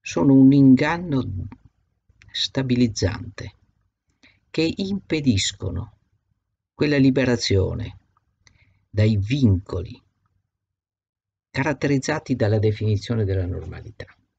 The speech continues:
Vedete, concetto di salute, che è equilibrio, dunque, oscillazione costante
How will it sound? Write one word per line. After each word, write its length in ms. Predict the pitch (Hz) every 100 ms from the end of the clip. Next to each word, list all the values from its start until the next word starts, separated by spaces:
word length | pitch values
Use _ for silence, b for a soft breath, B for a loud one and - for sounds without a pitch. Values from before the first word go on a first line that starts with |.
| _ _ _ _ _ _ _ - _ _ -
Vedete, 440 | 120 101 - - - _ _ _ _ _
concetto 420 | 120 104 139 110
di 120 | 104
salute, 560 | - 90 95 - - - _ _ _ _ _
che 140 | - 98
è 60 |
equilibrio, 680 | 95 95 92 92 - - - _ _
dunque, 500 | 98 85 - - _ -
oscillazione 680 | 107 - 107 98 - 107
costante 840 | 92 90 - - 80 - _ -